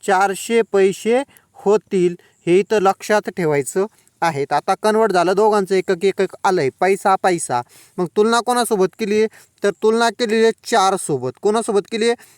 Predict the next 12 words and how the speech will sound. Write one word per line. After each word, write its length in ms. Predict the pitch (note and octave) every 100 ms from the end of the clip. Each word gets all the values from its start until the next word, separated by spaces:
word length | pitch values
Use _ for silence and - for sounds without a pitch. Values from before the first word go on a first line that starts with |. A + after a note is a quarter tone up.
| _
चारसोबत. 520 | - G#3 G#3+ F#3+ D#3+ E3+
म्हणून 260 | E3 E3 G3
काय 180 | G#3 G#3+
घ्यायचं? 380 | G3+ E3 G3 G3 _ _ _ _ _ _ _ _
चारशे 800 | - F#3+ F#3+ F#3+ F#3 - A3+ F#3+ A#3 _ _ _ D#3
बरोबर, 880 | C3+ F#3 F#3+ F#3+ F#3+ E3+ E3+ C#3+ B2 _ _ _ _ _ _ _ _ _ _ _ _ -
चारशे 500 | F#3 F#3+ F#3 A#3 A#3+
बरोबर 500 | A3 G#3 F#3+ F#3 G3 -
किती? 320 | G3 A#3 B3 - _ _ _
शंभर. 680 | - A3 G#3+ G3 F3 D#3+ E3 - _ _ _ _ _ _ _ _ _ _ _ _ -
तर 220 | A#3 A3+
मग 400 | G3+ F#3 E3+ E3